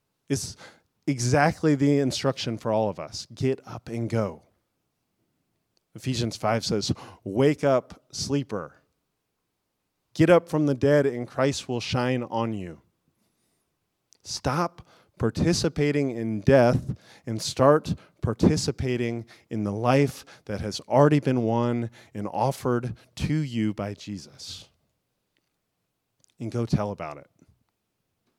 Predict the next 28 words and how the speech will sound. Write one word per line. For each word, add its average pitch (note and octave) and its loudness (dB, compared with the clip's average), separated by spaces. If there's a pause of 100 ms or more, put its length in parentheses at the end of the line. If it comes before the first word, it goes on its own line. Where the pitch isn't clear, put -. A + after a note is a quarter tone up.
(460)
Clumsily, A2 -6 (340)
unabashedly, G#2+ -2 (440)
like, G2 -10
maybe B2 -4
like A2+ -2
this - -8
guy A#2 -6
who's A2 -12 (480)
leprosy A#2+ -6
made A2+ -8
his G2 -10
mouth A2+ -8
not A2+ -6
even A2 -14
work A2 -10
right G#2 -2
and G2+ -10
his F#2+ -10
tongue A#2 -8
not G#2 -8
work A2 -10
right, G#2 -10
and A#2 -10
now A2 -6
he's G#2+ -12
going A2 -8
and G2 -10
telling. F2 -18